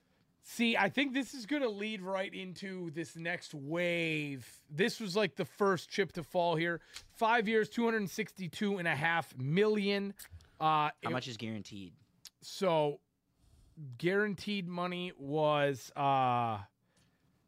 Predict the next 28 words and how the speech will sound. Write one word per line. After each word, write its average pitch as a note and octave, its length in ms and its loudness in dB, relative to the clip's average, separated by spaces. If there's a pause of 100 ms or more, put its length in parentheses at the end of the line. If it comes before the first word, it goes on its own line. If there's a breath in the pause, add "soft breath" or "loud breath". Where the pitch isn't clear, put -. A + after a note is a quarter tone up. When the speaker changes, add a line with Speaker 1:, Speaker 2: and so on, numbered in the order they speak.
(1120)
Speaker 1:
two B3 200 6
hundred A3+ 240 4
and G#3+ 120 4
eighteen G3+ 420 -2
point F3 280 -6
seven D#3+ 480 -2
million. D3+ 360 2
So E3 340 2 (1500 soft breath)
a C#3+ 60 -2
pretty A3+ 280 2
good F#3+ 180 0
chunk F3+ 320 0
of C#3+ 140 -6
it D3 100 -2
is C#3+ 140 -8
fully D3 300 -8
guaranteed. A#2+ 520 -8 (280)
Speaker 2:
You G#2 120 -8
know G#2 100 -4
what G2+ 100 -8
that A2 180 -6
means? C3 520 -10 (920)
Joe G#2 280 -8
Burrow G2 500 -6
is F#2+ 140 -14
gonna F2+ 220 -14
come F#2 300 -12
in F2 460 -14